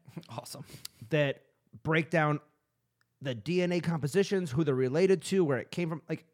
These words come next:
Speaker 2: every little thing you could think you, like, on a, on a biological side, all these different varietals. And I'm thinking I wanna get it for the show and have us start crossing 'em off. That'd be
Speaker 1: Ooh.
Speaker 2: thirteen hundred shows.
Speaker 1: Well, at
Speaker 2: And
Speaker 1: minimum six hundred and fifty, 'cause we're, that's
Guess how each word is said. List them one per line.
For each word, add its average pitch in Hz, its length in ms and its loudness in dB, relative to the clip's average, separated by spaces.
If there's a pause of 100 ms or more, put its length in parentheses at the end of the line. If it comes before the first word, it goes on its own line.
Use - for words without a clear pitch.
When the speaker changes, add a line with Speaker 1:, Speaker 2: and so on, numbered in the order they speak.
Speaker 2:
every 226 320 0
little 196 240 4
thing 170 120 -2
you 160 80 -2
could 147 140 -4 (120)
think 160 160 -2
you, 156 100 -8 (300)
like, - 260 -4
on 147 120 0
a, 131 40 -6 (540)
on 151 140 0
a 135 360 0 (760)
biological 170 600 4
side, 208 540 2 (720)
all 156 180 4
these 156 140 4
different 139 220 -2
varietals. 101 680 -6 (220)
And 139 120 -6
I'm 139 120 -6
thinking 214 200 0
I 196 80 4
wanna 185 220 2
get 139 260 -2
it 165 80 -4
for 156 80 -6
the 131 80 -2
show 147 540 0
and 135 120 -2
have 147 140 0
us 139 100 0
start 147 280 0 (300)
crossing 156 420 0
'em 135 100 -2
off. 101 220 -8 (100)
That'd 147 160 0
be 160 60 6
Speaker 1:
Ooh. 139 120 2
Speaker 2:
thirteen 196 300 6
hundred 208 260 4
shows. 165 580 0 (920)
Speaker 1:
Well, 147 340 2
at 147 200 2
Speaker 2:
And 170 200 8
Speaker 1:
minimum 190 360 4
six 156 260 -2
hundred 143 260 -2
and 117 100 -10
fifty, 117 580 -6
'cause 123 160 -4
we're, 123 100 -4
that's 131 260 -4